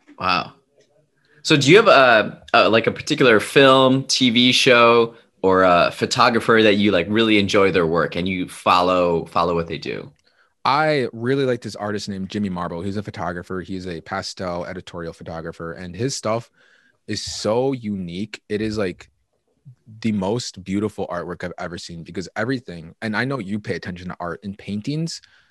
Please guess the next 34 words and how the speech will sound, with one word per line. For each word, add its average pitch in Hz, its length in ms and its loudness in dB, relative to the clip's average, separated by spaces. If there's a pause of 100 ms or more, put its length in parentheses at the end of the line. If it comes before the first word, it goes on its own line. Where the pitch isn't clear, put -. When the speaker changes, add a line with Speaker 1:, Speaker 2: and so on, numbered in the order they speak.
(400)
Speaker 2:
everything's 135 340 -2
intentional. 90 600 -10 (600)
And 98 60 -2
Speaker 1:
Yeah. 85 80 2
Speaker 2:
that's 110 240 -4
what 107 100 -8
I 92 60 -6
love 92 180 -8
about 82 220 -10
painting. 110 400 -12 (200)
And 107 120 -4
then 104 320 -4
his 135 300 -6
photos, 82 600 -10
which - 160 -12
goes 107 180 -6
back - 220 -8
to - 80 -20
the 82 100 -12
basics, - 640 -10 (380)
is 95 120 -10
you 98 80 -4
wanna 104 200 -4
get 92 140 -6
it 90 60 -8
right 90 220 -8
in - 120 -20
camera 80 300 -16
first. - 600 -12 (460)
So 90 520 -6
Speaker 1:
Okay. 80 160 -8
Speaker 2:
he - 120 -6
does 104 240 -4
that. 71 260 -12